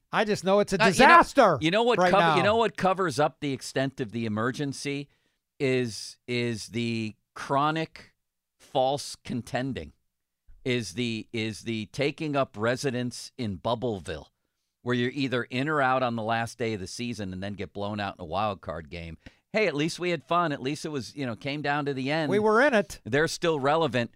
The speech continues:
Speaker 2: No, they're not. They're not. Not if the conversation's about who's gonna win the Super Bowl and you're living in a conference with Josh Allen. Maybe Aaron Rodgers at his best again. Who knows? Lamar Jackson, Joe Burrow,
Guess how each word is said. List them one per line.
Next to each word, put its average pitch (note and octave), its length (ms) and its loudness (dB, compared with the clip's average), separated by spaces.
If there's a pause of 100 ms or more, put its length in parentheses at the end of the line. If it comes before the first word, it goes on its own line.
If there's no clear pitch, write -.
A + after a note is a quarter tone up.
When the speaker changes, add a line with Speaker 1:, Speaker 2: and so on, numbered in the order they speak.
(100)
Speaker 2:
No, D#3 200 4
they're G3 100 2
not. F3 360 2 (520)
They're D#3+ 120 0
not. E3+ 340 0
Not E3+ 180 4
if A3 80 0
the - 80 -10
conversation's D#3+ 720 0
about C3 200 0
who's C#3 180 -4
gonna C3 160 -2
win B2+ 160 -2
the G2+ 40 -4
Super D3+ 360 -6
Bowl E2+ 280 -6 (560)
and C#3+ 140 2
you're C3+ 140 2
living D#3+ 480 0
in C#3 180 -6
a A#2+ 60 -6
conference D3 680 -2
with A#2 140 -4
Josh A2+ 380 -2
Allen. C3+ 380 0 (1200)
Maybe C#3+ 380 0
Aaron C#3+ 260 0
Rodgers D3+ 480 -2
at B2 100 0
his D3+ 260 -2
best - 340 -4
again. F2 260 -10
Who C#3 160 -6
knows? D#3 580 -4 (1080)
Lamar D3 360 0
Jackson, D3 680 -2 (760)
Joe D3+ 260 0
Burrow, D#3 560 2